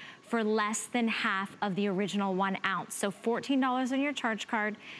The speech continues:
free shipping and handling. It's gonna last you at least a year. A little bit goes a long way. It does melt into the skin. And my favorite thing is, Liz, is I don't use anything else on that night. So it makes my beauty routine really simple.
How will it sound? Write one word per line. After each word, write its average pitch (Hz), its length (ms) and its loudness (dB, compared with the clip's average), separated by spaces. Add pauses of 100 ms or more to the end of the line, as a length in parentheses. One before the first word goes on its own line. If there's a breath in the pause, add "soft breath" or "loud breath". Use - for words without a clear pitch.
(100)
free 240 240 -2
shipping 254 360 0
and 285 80 -2
handling. 208 580 0 (180 loud breath)
It's - 80 -20
gonna 220 180 0
last 208 540 -2
you 233 120 2
at 190 100 -2
least 233 400 0
a 285 60 0
year. 226 380 0
A 208 40 -4
little 214 380 0
bit 269 180 -2
goes 285 240 -2
a 311 40 0
long 302 300 0
way. 220 340 0 (360 loud breath)
It 214 180 -4
does 277 340 0
melt 285 460 0
into 311 220 0
the 285 100 0
skin. 262 560 -2 (220 loud breath)
And 254 120 0
my 269 140 0
favorite 392 560 -2
thing 233 280 -2
is, 220 300 -2
Liz, 220 400 -2 (240 loud breath)
is 269 140 0
I 262 80 0
don't 294 300 0
use 294 240 0
anything 320 420 0
else 277 240 -2
on 254 140 0
that 226 200 -2
night. 214 400 -2
So 262 140 -2
it 226 80 -2
makes 277 300 -2
my 339 240 0
beauty 226 320 0
routine 247 480 0
really 214 260 0
simple. 247 640 -2